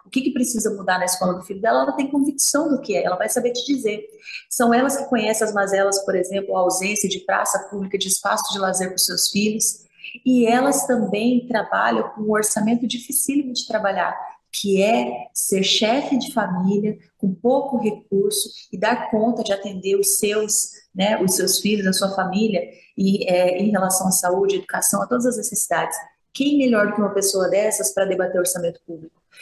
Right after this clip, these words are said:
Quem melhor do que uma pessoa dessas pra, quem melhor do que a mulher negra pra olhar pro orçamento público e dizer, "Tem uma parte aqui que não tá sendo contemplada, precisa ser contemplada." E nós exigimos que seja, e nós vamos levantar esse debate. Nem sempre, nesse, nesse debate,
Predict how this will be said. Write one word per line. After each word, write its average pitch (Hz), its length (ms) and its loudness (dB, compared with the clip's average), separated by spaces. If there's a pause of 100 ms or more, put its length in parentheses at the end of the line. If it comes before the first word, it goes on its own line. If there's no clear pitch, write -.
(200)
Quem 226 240 4
melhor 190 300 4
do 185 60 -2
que 190 60 -2
uma 185 120 0
pessoa 185 260 2
dessas 185 400 0
pra, 185 240 0
quem 233 180 2
melhor 202 240 2
do 196 60 -6
que 196 100 -2
a 185 40 0
mulher 185 380 0
negra 202 360 0
pra 185 160 0
olhar 202 180 0
pro 214 80 -2
orçamento 196 380 -4
público 214 240 -4
e 185 60 -8
dizer, 185 340 -4 (320)
"Tem 240 180 2
uma 233 160 2
parte 208 220 0
aqui 214 100 0
que 233 100 -4
não 233 100 0
tá 240 120 0
sendo 240 200 0
contemplada, 233 680 0 (320)
precisa 226 400 0
ser 233 160 -2
contemplada." 220 680 -2 (280)
E - 60 -6
nós 190 220 2
exigimos 220 560 2
que 202 100 -8
seja, 165 380 -2
e 175 60 -8
nós 180 180 2
vamos 196 180 -4
levantar 220 380 0
esse - 160 -4
debate. 202 480 0 (640)
Nem 254 180 2
sempre, 240 640 0 (200)
nesse, 190 440 0
nesse 190 300 2
debate, 180 560 0